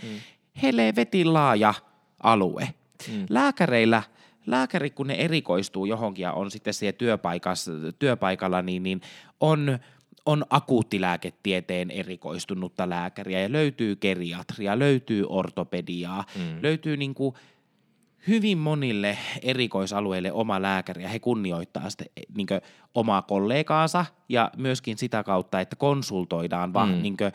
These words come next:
Speaker 1: Mm.
Speaker 2: herkästi sitä tietyn erikoisalan
Speaker 1: Mm.
Speaker 2: lääkäriä.
Speaker 1: Mm.
Speaker 2: Ja mun kokemuksen mukaan he tekee sitä kunnioittavasti.
Speaker 1: Mm.
Speaker 2: Mut ootko huomannut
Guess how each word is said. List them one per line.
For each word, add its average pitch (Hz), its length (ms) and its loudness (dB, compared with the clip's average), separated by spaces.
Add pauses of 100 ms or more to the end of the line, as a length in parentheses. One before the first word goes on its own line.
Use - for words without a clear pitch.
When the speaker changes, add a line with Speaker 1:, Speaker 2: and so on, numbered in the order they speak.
Speaker 1:
Mm. 139 60 -6 (140)
Speaker 2:
herkästi 123 600 0
sitä 98 280 0
tietyn 131 440 2
erikoisalan 92 800 0 (320)
Speaker 1:
Mm. 101 100 -2
Speaker 2:
lääkäriä. 92 640 2
Speaker 1:
Mm. 107 220 -12
Speaker 2:
Ja 107 140 2 (460)
mun 135 180 4
kokemuksen 101 520 -2
mukaan 98 260 0
he 101 80 -4
tekee 98 260 0
sitä - 120 -6
kunnioittavasti. 107 880 0
Speaker 1:
Mm. 170 60 0 (640)
Speaker 2:
Mut - 160 -4
ootko 285 340 0
huomannut 98 680 -4